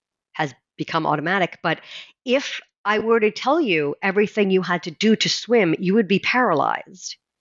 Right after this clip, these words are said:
by thinking about all of the things you had to do. And so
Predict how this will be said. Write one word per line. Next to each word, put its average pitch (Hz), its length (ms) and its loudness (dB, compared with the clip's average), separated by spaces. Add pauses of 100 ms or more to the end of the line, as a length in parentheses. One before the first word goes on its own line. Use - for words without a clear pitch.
(300)
by 160 100 0
thinking 185 600 -2
about 170 240 -4
all 160 160 2
of 139 80 -8
the 160 80 -4
things 285 300 4
you 170 60 -4
had 143 180 -4
to - 60 -12
do. - 120 -10 (840)
And 175 420 -4 (120)
so 175 420 0